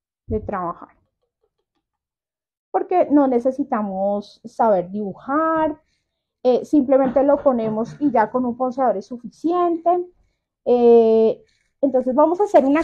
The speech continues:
carga de tres colores. Entonces primero vamos a arrancar con el negro. Entonces vamos a utilizar, por ejemplo, esta hojita de este lado. Voy a ponerla por acá.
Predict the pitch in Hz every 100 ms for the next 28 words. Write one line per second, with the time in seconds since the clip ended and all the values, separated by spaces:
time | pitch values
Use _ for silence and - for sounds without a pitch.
0 | - 359 320 320 349 - _ _ _ _
1 | _ _ _ _ _ _ _ _ - 240
2 | 269 262 247 240 - 262 226 - 277 262
3 | 233 - - - _ _ _ _ _ _
4 | _ _ _ _ _ _ _ _ - -
5 | - 202 202 196 233 285 285 294 330 359
6 | 392 359 339 349 302 220 220 254 311 330
7 | 262 233 220 294 - _ _ 214 208 208
8 | _ _ - 254 262 277 320 339 320 269
9 | 233 220 277 226 214 - - 254 - 277
10 | - 262 - 254 - 185 180 - - 170
11 | - - _ _ _ _ _ - 330 381
12 | - 415 294 285 330 285 -